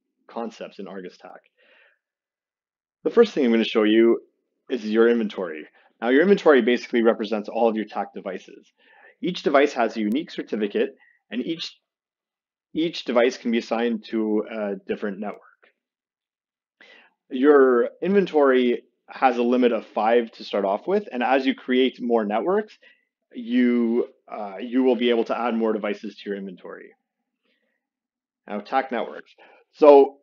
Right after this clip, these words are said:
there's no limit to the amount of networks you can create, and there's no, also no limit to the, uh, number of networks that you can be a member of that other people have created. So in this example, I'm just a member of one network. Well, I've just created one network, sorry. If I click on this button, I can see the details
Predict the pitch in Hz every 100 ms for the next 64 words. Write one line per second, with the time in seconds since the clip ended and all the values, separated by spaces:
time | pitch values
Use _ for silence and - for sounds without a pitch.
0 | _ - 160 139 190 160 156 135 123 120
1 | 113 - 127 123 120 113 117 117 - 120
2 | 104 107 - 104 104 190 208 _ _ _
3 | - 127 120 107 - 127 - 147 147 135
4 | 127 127 117 120 110 110 110 104 110 120
5 | 110 117 113 107 113 113 110 110 107 101
6 | 104 98 82 80 - - 107 110 117 104
7 | 107 98 90 _ 104 85 80 - _ _
8 | _ _ _ _ - 139 175 156 120 110
9 | 127 104 120 117 110 113 110 104 101 98
10 | 104 98 87 98 131 - - 139 160 156
11 | 143 - - 139 113 104 98 92 92 92
12 | - 90 120 135 _ _ - 123 - 175
13 | 160 135 123 117 - 117 117 113 - 117
14 | 123 107 104 110 101 117 107 104 101 95